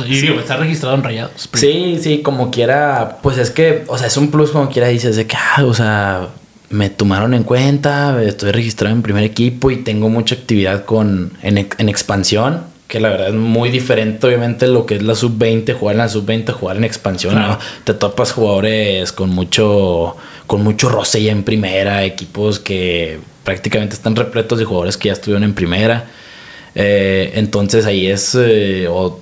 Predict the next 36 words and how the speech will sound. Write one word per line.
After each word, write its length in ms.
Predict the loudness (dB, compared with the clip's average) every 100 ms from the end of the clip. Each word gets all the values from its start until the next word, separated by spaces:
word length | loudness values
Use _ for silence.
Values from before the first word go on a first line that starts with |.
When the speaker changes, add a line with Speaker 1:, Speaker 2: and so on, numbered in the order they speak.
| -10 0
Speaker 2:
mejoras 680 | 0 2 2 2 2 -2
para 260 | -4 -4 -4
estar 260 | -4 0 0
al 120 | 2
nivel 340 | 2 2 2
de 160 | 2 2
ellos 420 | 2 0 0 2
o, 500 | 2 2 0 -4 -8 -14 -18 -10
pues, 140 | -4
te 100 | -4
puede 260 | -4 -6 -4
costar. 600 | -4 -4 -2 -2 -2 -6 -6
Speaker 1:
Claro. 240 | -8 -8 -12 -20 -20 -8
Speaker 2:
Pero 220 | -2 0 0
sí, 600 | 0 2 2 2 2 0
o 80 | 0
sea, 120 | 2
me 120 | 2
gusta 840 | 2 0 2 0 2 0 -2 -4 -8 -8 -2
como 200 | 2 2
quiera 220 | 2 2
la 80 | 0
actividad 560 | -4 -6 -2 0 -2 -2
que, 420 | 0 2 2 -2
que 80 | -4
tengo 320 | -2 0 2
ahí 320 | 2 0 0
de 60 | -2
estar 500 | -2 -2 0 0 -2 -6 -20 -20 -12
con 160 | -2 0
el 120 | 0
primer 240 | 0 2 0
equipo, 460 | 2 2 2 2
entrenar 440 | -2 0 -2 -2 -2
con 180 | 0 2
ellos, 300 | 2 0